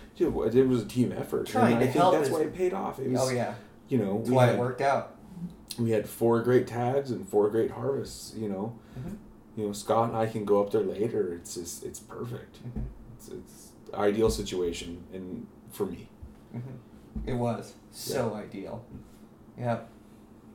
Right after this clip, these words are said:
Speaker 2: No, what a trip. Caribou were so fun. Yeah, one I shot down in the river bottom. God, that was a fun stalk.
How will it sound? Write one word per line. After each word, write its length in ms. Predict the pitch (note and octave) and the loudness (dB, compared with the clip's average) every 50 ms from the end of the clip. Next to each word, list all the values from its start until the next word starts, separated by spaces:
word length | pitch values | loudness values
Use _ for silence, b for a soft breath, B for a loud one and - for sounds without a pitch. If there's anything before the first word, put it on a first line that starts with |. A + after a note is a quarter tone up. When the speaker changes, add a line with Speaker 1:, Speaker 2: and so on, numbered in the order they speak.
| - A2+ | -14 -12
Speaker 2:
No, 80 | G#2+ A2 | -10 -10
what 200 | G#2+ F#2+ G#2+ A#2 | -8 -6 -8 -8
a 60 | A2+ | -8
trip. 400 | A2 - - - A2+ A2+ - - - - B B B B B B B - | -8 -10 -8 -6 -6 -6 -6 -10 -14 -20 B B B B B B B -16
Caribou 400 | - - B2 A#2+ A#2 - G#2 G#2 | -8 -4 -2 -2 -2 -2 -2 -4
were 120 | G#2+ G#2+ G#2 | -6 -6 -6
so 240 | - - A2+ A2+ A2 | -6 -4 -4 -4 -4
fun. 420 | - - A2+ A2 A2 A2 A2 A2+ - - - - - | -4 -4 -4 -4 -4 -4 -6 -10 -12 -16 -18 -10 -6
Yeah, 140 | B2 B2+ B2 | -4 -2 -2
one 200 | G#2+ A2+ A#2+ A#2 | -2 -2 -2 -2
I 120 | A2+ A2+ | -2 -2
shot 400 | A2 - - G#2 A2 A2 G#2+ - | -4 -6 -6 -4 -4 -4 -4 -6
down 180 | - G#2 G#2+ A2+ | -8 -8 -6 -6
in 80 | A2+ | -6
the 60 | G2+ - | -8 -6
river 260 | G#2+ A2+ A2+ A2 A2 | -6 -6 -4 -4 -4
bottom. 380 | - G#2+ G#2 G2 G2+ G#2+ G#2 G#2 - - B B B B B B B B | -4 -4 -4 -2 -2 -4 -6 -8 -12 -16 B B B B B B B B
God, 100 | - - - - | -18 -18 -12 -6
that 140 | A2+ A#2 A2+ | -4 -4 -4
was 120 | G#2 G2+ | -4 -8
a 40 | G2+ | -10
fun 320 | F2 - - G2 G2 G#2 G#2+ | -14 -12 -12 -12 -12 -12 -14
stalk. 460 | - - G2 - G#2 G#2+ G#2 G#2+ | -12 -10 -10 -10 -8 -10 -12 -12